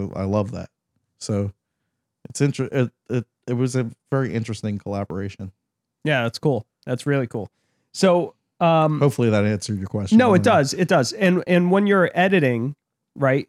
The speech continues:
Speaker 2: what, what is your creative process in that sense? And I know you shoot to edit, and a lot of it is
Speaker 1: Mm-hmm.
Speaker 2: like, when every time you fire back up the editing software,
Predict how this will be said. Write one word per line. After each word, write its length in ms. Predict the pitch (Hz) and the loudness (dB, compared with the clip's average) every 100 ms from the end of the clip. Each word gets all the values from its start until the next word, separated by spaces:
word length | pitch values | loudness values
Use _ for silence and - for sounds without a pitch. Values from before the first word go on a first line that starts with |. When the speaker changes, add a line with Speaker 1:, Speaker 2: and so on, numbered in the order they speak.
| _ | _
Speaker 2:
what, 260 | 165 175 - | 2 2 2
what 280 | 165 156 165 | 0 4 6
is 160 | 160 156 | 4 4
your 160 | 156 | 0
creative 420 | 143 156 147 139 | 0 0 2 0
process 420 | - 139 139 143 - | 0 0 0 -4 -4
in 120 | 127 | -2
that 200 | 139 135 | -2 -2
sense? 200 | 135 123 | -4 -2
And 80 | 147 | 0
I 100 | 156 | 2
know 120 | 170 | 4
you 160 | 170 151 | 4 2
shoot 280 | - 151 | 2 0
to 160 | 127 - | 0 -4
edit, 300 | 139 127 123 | -2 -2 -4
and 180 | 147 139 | -4 -2
a 40 | 127 | -2
lot 260 | 131 135 | 0 0
of 100 | 135 | 0
it 120 | 131 131 | 0 2
is 200 | 131 113 | 2 2
Speaker 1:
Mm-hmm. 80 | |
Speaker 2:
like, 280 | 139 123 - _ _ _ _ | -2 -4 -6 _ _ _ _
when 280 | 156 143 139 | 0 2 2
every 240 | 143 147 | 0 0
time 240 | 135 156 143 | 0 -2 -2
you 100 | 127 | -4
fire 380 | - 143 135 131 | -2 0 2 0
back 260 | 135 127 | -2 -2
up 140 | 139 - | -4 -4
the 140 | 139 | -4
editing 380 | 131 135 131 120 | -2 0 -2 -4
software, 600 | - 123 113 131 120 113 | -4 -4 -4 -4 -4 -4